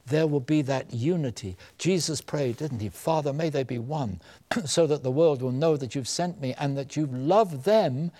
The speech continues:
even as you've loved me." The world will know. And, and, and in times of revival like that, you see thousands, we've seen thousands of people come to the Lord. I've had the privilege of seeing that.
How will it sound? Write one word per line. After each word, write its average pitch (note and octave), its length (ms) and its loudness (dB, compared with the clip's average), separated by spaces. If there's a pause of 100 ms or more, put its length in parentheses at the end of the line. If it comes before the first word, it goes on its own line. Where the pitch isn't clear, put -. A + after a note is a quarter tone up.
(160)
even A3 380 2
as G3 180 0
you've F#3 200 0
loved F3+ 320 4
me." E3+ 340 2 (160)
The D3+ 100 2
world A3 500 10
will E3+ 180 4
know. A3+ 540 4 (1400)
And, - 420 -10
and, B2 220 -2 (100)
and A2+ 240 -2
in D#3+ 260 0 (720)
times E3+ 440 0
of A#2+ 140 -2
revival A#2+ 400 -2
like G#2+ 200 -4
that, A2 200 -10
you E3 100 -2
see C#3 200 0
thousands, C#3 840 -8
we've C#3+ 180 -4
seen D#3+ 220 -6
thousands D#3+ 720 -4
of A#2 100 -10
people G#2+ 300 -10
come G2 180 -10
to F2+ 100 -16
the F#2 100 -12
Lord. F#2 380 -16 (380)
I've C#3 140 -6
had E3 180 -2
the D3+ 80 -2
privilege D#3+ 500 -2
of D3 120 -6
seeing F3 420 -2
that. G#2 240 -10